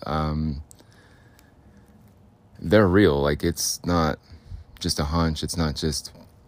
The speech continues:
like, I've suspected it for some time <laughs> now, but it wasn't until the guy was changing the tire where I, I really tested it out and said some stuff, and I was like, "Yeah, okay, you can hear me." And then I started noticing it when I say, "Okay, what's up, red truck? Can you hear me? Am I coming in clear? What's up, red truck?"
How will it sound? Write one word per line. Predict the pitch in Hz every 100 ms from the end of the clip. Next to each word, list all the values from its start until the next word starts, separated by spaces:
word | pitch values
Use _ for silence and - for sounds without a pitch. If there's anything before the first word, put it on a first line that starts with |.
| - - - - - - - - -
like, | 73 -
I've | 57 90 82
suspected | - - 92 87 95
it | 90
for | 82 85 78
some | 78 120
time | 135 170 180
<laughs> | 85
now, | 85 73 87 -
but | - 87 82 -
it |
wasn't | 101 123 135 120
until | 98 104
the | 92
guy | 85
was | 85 -
changing | 87 80
the | 73
tire | - 73 69 - - - - - - - - - -
where | 76 80
I, | 71 52
I |
really | 82 85 85
tested | - 80 76 82
it | 76
out | 73 73 55
and | 71
said | - 76
some | 78
stuff, | 69 78 73 -
and |
I | 71
was |
like, | 69 65
"Yeah, | - - -
okay, | - 57
you | 58
can | 60
hear | -
me." | 98 - - - - - - - - - - - -
And | 87 87
then | 82
I | 80
started | - 82 80
noticing | 78 76 73 76
it | 76
when | 58
I | 71
say, | 73 80
"Okay, | 101 123 107
what's | 101 120
up, | 101
red | 95 87
truck? | - 101 98
Can | 92
you | 90
hear | 104
me? | 104
Am | 95
I |
coming | 78 107 98
in | 92
clear? | - 104 104
What's | 90 -
up, | 78 82
red | 82
truck?" | - 92 95 -